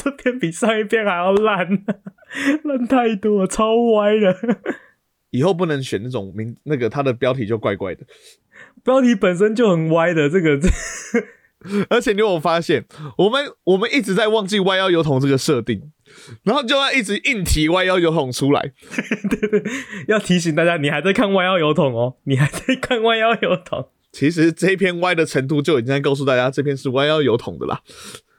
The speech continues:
Speaker 1: 对了，对，就是，好啦，呃，只能说题目出得太烂，那作文也写不好，写不了多好啦，哦。<laughs>
Speaker 2: 我觉得这一篇还是会有八分啦，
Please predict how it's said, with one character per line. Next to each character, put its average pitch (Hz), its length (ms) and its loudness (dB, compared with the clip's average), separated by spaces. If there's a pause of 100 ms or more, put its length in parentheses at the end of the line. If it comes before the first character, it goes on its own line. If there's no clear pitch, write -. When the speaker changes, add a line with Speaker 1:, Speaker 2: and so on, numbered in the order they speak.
(120)
Speaker 1:
对 156 160 2
了， 113 120 -2
对， 113 280 -4 (320)
就 165 100 -6
是， 156 320 0
好 120 140 -2
啦， 107 260 -2 (120)
呃， 101 420 -6
只 107 120 -10
能 113 120 -8
说 123 200 -2
题 123 160 -6
目 135 120 0
出 131 140 -2
得 123 40 -2
太 117 160 -2
烂， 104 300 -2
那 101 280 -6 (160)
作 123 180 -2
文 101 120 -2
也 98 60 -6
写 98 100 -10
不 98 100 -6
好， 87 240 -6 (220)
写 104 140 -10
不 107 100 -6
了 107 140 0
多 110 200 0
好 90 200 -8
啦， 80 120 -10 (140)
哦。 101 200 -12 (720)
<laughs> - 800 -20
Speaker 2:
我 151 120 -2
觉 269 100 0
得 254 60 4
这 233 160 0
一 202 80 0
篇 214 240 -2
还 160 100 0
是 170 140 0
会 190 80 4
有 135 80 4
八 117 240 -2
分 113 240 -6
啦， - 160 -12